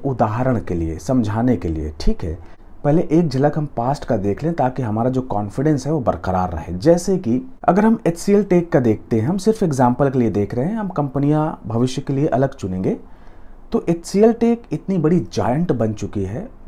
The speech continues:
बहुत बड़ी हो चुकी है, बड़ी मार्केट कैप की कंपनी है। आज उसका सीएमपी जो है ग्यारह सौ अड़तालीस का है। इसने देखिए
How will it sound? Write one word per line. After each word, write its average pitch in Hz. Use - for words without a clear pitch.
बहुत 139
बड़ी 113
हो 104
चुकी 104
है, 110
बड़ी 110
मार्केट 101
कैप 98
की 107
कंपनी 95
है। 139
आज 160
उसका 156
सीएमपी 131
जो 120
है 151
ग्यारह 107
सौ 160
अड़तालीस 87
का -
है। -
इसने 208
देखिए 175